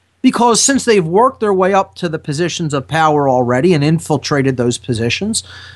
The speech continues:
you know, uh, these institutions shouldn't even exist to have these positions of power. That's the entire problem. We believe that there is such a thing as power invested in ins-, institutions that is gonna tell people how they should behave and act.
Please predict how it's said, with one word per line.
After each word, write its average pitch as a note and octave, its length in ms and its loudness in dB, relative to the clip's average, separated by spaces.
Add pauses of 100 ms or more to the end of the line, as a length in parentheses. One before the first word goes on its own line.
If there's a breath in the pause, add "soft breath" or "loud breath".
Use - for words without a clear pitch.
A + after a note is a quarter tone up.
(100)
you F#3 80 2
know, D#3+ 280 2 (480 soft breath)
uh, D#3+ 220 2
these F3 300 4
institutions F3+ 880 0 (160)
shouldn't G3+ 340 0
even F3 240 2
exist C3+ 640 0 (300)
to D3 100 -6
have A#3 520 0
these C#3+ 200 -6
positions C3 640 -10
of B2 120 -12
power. G#2 420 -6 (320)
That's F#3 220 -2
the F#3+ 120 -2
entire D#3 420 0
problem. G3 560 0
We A#3 180 2
believe F3+ 520 4
that D#3 160 -4
there E3+ 140 2
is D3+ 100 -2
such - 240 -2
a D#3 60 -4
thing G#3+ 320 -2
as C3 80 0
power G#3 680 0 (200 loud breath)
invested F3+ 520 2
in F3 100 0
ins-, F3+ 340 0
institutions F#3 880 -2 (240 loud breath)
that F3 100 4
is D#3 100 2
gonna F#3 200 4
tell A3+ 280 0
people E3 360 -2
how F#3 180 2
they D#3+ 140 -2
should D3 260 -6
behave D3 380 -2
and C3+ 100 -2
act. F3+ 380 -6